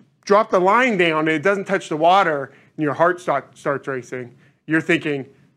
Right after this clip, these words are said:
"I'm not," uh, uh, psh. But then everybody, you know, other boats have gathered around, they're looking up, they're yelling, "Jump, you can do it." I'm like, "Whew, okay."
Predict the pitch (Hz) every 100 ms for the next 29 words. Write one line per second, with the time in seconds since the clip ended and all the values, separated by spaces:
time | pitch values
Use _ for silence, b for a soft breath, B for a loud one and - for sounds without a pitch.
0 | _ _ - _ _ _ - 160 262 196
1 | 151 - - 175 - - - - _ _
2 | _ - 175 220 269 254 240 240 233 190
3 | B B 190 202 196 196 214 151 208 214
4 | 226 185 208 208 202 214 208 208 208 214
5 | - - 180 190 202 202 202 208 190 196
6 | 220 226 220 294 294 294 294 294 269 -
7 | B B 269 285 285 220 285 294 285 269
8 | 190 B B B B - 180 185 170 156
9 | - 262 349 339 269 156 120 165 180 185
10 | 139